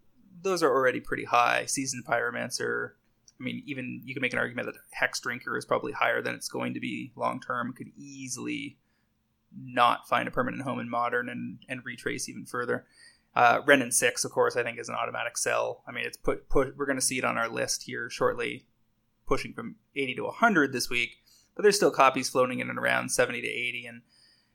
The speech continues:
at the current pricing, people are going, people that crack those in boxes are gonna keep push, pushing them into the market, because unless you're playing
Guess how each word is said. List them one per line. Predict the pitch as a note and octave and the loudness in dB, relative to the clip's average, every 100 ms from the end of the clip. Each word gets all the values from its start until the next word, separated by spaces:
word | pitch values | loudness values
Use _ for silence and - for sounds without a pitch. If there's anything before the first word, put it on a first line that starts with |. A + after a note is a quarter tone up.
| _ _ _ | _ _ _
at | D3 C#3 | 6 6
the | D3 | 4
current | G3+ F#3+ C3 | 6 6 10
pricing, | - C3 C3 A#2 | 8 8 2 -4
people | - C#3 C3 | -6 0 4
are | B2 | 2
going, | B2 A#2 A#2+ A#2+ - _ | 2 -4 -4 -8 -12 _
people | D#3 C#3+ | 2 4
that | B2 - _ | 4 0 _
crack | - B2 A#2+ - | 0 2 2 2
those | A#2 A#2 | 0 0
in | |
boxes | A#2 A#2 - A2+ | -2 -2 -4 -10
are | A2 | -10
gonna | G#2+ | -12
keep | - - C#3 C3+ _ | -12 -8 -8 -8 _
push, | - C3+ - - | 6 6 4 2
pushing | - C3+ B2+ | 2 4 0
them | A#2 | -6
into | A2 | -8
the | G2+ | -8
market, | A2+ A#2 - - | -2 -2 -2 -16
because | - - | -10 -10
unless | - C3 D3 - | -4 4 6 6
you're | C3 | -2
playing | - B2+ B2+ | -2 -2 -2